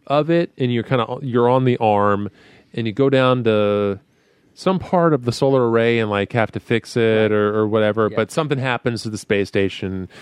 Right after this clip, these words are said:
Speaker 2: Right.
Speaker 1: You get thrown off, and blah, blah, blah. It's a story or
Speaker 2: Right.
Speaker 1: whatever. Um, then there's Mission I S S, where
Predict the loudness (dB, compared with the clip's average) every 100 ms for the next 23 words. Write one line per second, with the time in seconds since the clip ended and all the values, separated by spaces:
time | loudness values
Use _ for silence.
0 | -18 -4 0 2 2 2 2 2 0 -2
1 | 0 0 0 0 0 -2 -10 -4 -2 -2
2 | -8 -12 _ -20 -10 -2 0 0 -2 -6
3 | -12 _ -20 -20 -20 -4 0 2 2 0
4 | -8 -14 _ -4 0 0 0 -2 -2 -2
5 | -2 0 -2 -2 -2 0 -2 -4 -4 0
6 | 2 2 2 0